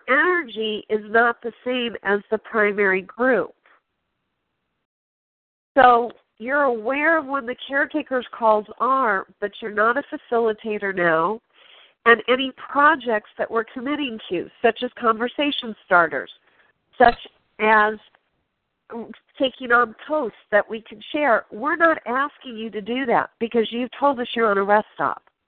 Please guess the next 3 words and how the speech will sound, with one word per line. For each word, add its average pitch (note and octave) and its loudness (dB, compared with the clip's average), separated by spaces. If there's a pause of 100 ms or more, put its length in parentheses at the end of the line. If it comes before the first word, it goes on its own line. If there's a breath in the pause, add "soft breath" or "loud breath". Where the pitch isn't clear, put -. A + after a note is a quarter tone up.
(1120 soft breath)
So A#3+ 6 (1120)
technically, G#3 -4 (1400)
you, A3+ -4